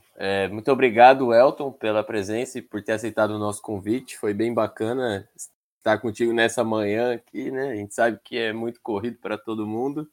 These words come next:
É, mas obrigado por ter tirado um tempinho pra gente poder falar sobre esse assunto, que é muito importante,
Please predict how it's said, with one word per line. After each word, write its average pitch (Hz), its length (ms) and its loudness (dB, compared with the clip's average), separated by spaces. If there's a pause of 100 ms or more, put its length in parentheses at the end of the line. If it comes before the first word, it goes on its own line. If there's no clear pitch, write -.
(800)
É, 98 520 0
mas 98 240 -4
obrigado 117 380 4
por 127 120 0
ter 120 140 -2
tirado 117 340 0
um 110 80 -6
tempinho 117 340 -6
pra 113 140 -6
gente 104 160 -8
poder 107 200 -6
falar 107 240 0
sobre 107 280 -8
esse 110 160 -6
assunto, 110 400 -10
que 120 80 -8
é 113 60 -4
muito 110 260 -8
importante, 117 760 -6